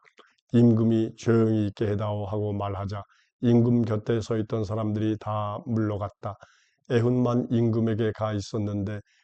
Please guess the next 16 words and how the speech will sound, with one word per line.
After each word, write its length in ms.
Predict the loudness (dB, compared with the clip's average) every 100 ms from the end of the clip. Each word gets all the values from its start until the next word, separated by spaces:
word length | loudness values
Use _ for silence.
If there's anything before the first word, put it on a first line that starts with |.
| _
그때 460 | -6 -4 -2 -2 -2 2
임금은 580 | 4 4 2 2 0 0
자신의 460 | -4 -2 0 0
서늘한 440 | -2 -4 -2 -2 -2
위층 440 | -2 -2 -2 -2
방에 320 | -2 -4 -6 -8 _ _ _ -4
혼자 380 | 0 0 -2 -2
머물고 480 | -2 -2 -2 -2
있었다. 460 | -4 -6 -10 -10 -14 -16 _ _ _ 0
에훗이 420 | 2 2 0 2
말했다. 640 | 2 0 -4 -8 -10 -14 -16 _ _ _
"임금님께 680 | 2 4 6 4 2 0 0 2
알려드릴 540 | 0 0 0 0 -2
하나님의 460 | -2 -2 0 0 -2
말씀이 480 | -2 -4 -4 -2 -2
있습니다." 580 | -4 -4 -4 -4 -8